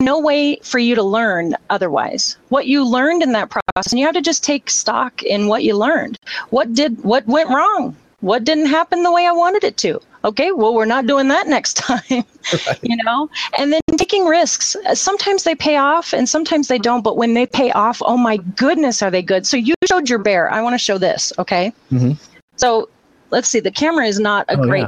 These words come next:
Speaker 1: camera for this, but y-, you're not gonna be able to see it very well, but see that shimmer shine that's
Speaker 2: Yeah, yeah,
Speaker 1: happening?
Speaker 2: yeah.
Speaker 1: There's, like, gloss.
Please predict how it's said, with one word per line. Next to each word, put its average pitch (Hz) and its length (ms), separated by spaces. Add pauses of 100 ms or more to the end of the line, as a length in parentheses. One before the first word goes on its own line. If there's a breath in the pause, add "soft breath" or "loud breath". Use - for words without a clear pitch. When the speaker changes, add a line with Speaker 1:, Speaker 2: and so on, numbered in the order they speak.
(120)
Speaker 1:
camera 185 360
for 185 120
this, 175 240
but 196 320 (480 loud breath)
y-, - 120 (280)
you're 233 180
not 359 160
gonna 359 120
be 294 100
able 240 200
to 196 60
see 269 220
it 190 100
very 208 220
well, 190 420
but 247 180 (360)
see - 220
that 302 180
shimmer 277 400
shine 262 420
that's 240 160
Speaker 2:
Yeah, 170 60
yeah, 175 60
Speaker 1:
happening? - 240
Speaker 2:
yeah. - 20
Speaker 1:
There's, 214 160
like, 196 140
gloss. 214 500